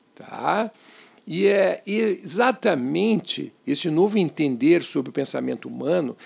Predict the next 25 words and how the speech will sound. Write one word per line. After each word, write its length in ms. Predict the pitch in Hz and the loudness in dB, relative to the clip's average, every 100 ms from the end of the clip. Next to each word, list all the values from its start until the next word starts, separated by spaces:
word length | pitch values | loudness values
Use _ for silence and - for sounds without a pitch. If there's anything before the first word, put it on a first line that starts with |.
| - | -20
que 120 | - 226 | -8 -8
possibilita 1000 | - 294 - 262 202 165 151 220 170 - | -2 -4 0 -2 -2 -2 -4 -4 -4 -4
as 140 | 151 | -4
modernas 580 | 156 151 131 170 180 160 | -2 -2 0 0 0 -4
técnicas 520 | - 143 139 151 139 | -2 -4 -4 -8 -8
da 100 | 120 | -8
psicologia 640 | 135 - 139 135 107 156 196 | -8 -10 -6 -6 -6 -6 -6
provocarem 720 | 202 180 180 185 185 190 196 - - - | -4 -4 -2 0 0 0 -2 -6 -14 -2
mudanças 800 | 180 160 117 214 247 - 123 - | 0 4 6 8 8 4 -4 4
tão 200 | 214 226 | 6 6
rápidas 520 | 165 175 196 175 165 | 2 0 0 -2 -2
e 60 | |
permanentes. 760 | 175 175 180 165 160 147 - - _ _ _ _ _ | -2 -2 0 0 -2 -4 -10 -18 _ _ _ _ _
Se 160 | - 151 | -4 2
nosso 300 | 170 202 185 | 2 2 0
entendimento 600 | 165 160 135 139 202 214 | 0 0 0 0 -2 -2
do 120 | 165 | -4
passado 440 | - 143 - 139 139 | -2 -2 0 0 -2
e 40 | |
presente 720 | - 127 113 131 123 - 120 - - | -6 -6 -4 -4 -4 -6 -10 -12 -20
fosse 560 | - 156 151 - 123 117 | -4 0 2 0 -6 -8
cem 640 | - - 156 170 208 214 | -6 -2 0 2 2 0
por 200 | - 151 | -4 -6
cento 560 | - 147 151 151 123 - - - _ - | -4 -2 -2 -4 -10 -14 -20 -20 _ -16
real, 720 | - 156 202 139 151 175 135 | -4 2 4 4 4 2 0